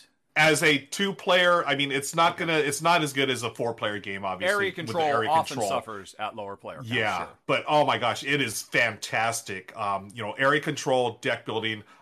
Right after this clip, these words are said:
Speaker 1: I'm all about it. That's why it's our number forty, Tyrants of the Underdark.
Speaker 2: Wow, I have to admit, I've never played that one, but boy, you have really piqued my curiosity in it. Um,
Speaker 1: Yeah.
Speaker 2: especially, I mean, the, the most important thing you said there, that idea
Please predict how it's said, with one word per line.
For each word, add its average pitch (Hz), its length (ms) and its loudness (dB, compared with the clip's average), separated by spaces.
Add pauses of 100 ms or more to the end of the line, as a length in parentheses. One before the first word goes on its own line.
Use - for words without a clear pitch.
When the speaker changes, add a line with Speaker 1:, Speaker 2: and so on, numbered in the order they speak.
Speaker 1:
I'm 131 200 4
all 131 140 6
about 107 260 2
it. 104 100 -8
That's 131 200 -2
why 127 120 2
it's 113 100 -6
our 113 60 0
number 120 260 0
forty, 110 480 -2
Tyrants 104 400 -4
of 101 100 -8
the 101 100 -8
Underdark. 87 580 -12
Speaker 2:
Wow, 131 360 -4
I 120 60 -8
have 143 100 -10
to 165 80 -16
admit, 175 160 -14
I've 117 140 -10
never 131 180 -10
played 160 340 -10
that 131 180 -4
one, 113 160 -12
but 120 220 -14
boy, 160 200 -4
you 165 280 -8
have 117 260 -6
really 135 440 -10
piqued 147 280 -14
my 131 140 -8
curiosity 131 1040 -6
in 107 220 -12
it. 110 280 -12 (100)
Um, 131 180 -4
Speaker 1:
Yeah. 120 60 -16 (160)
Speaker 2:
especially, 147 640 -2 (220)
I 139 40 -6
mean, 143 180 -8
the, 135 80 -10
the 139 80 -14
most 156 160 -8
important 156 260 -8
thing 147 120 -10
you 143 80 -8
said 175 200 -6
there, 120 140 -4
that 139 240 -2
idea 135 640 -4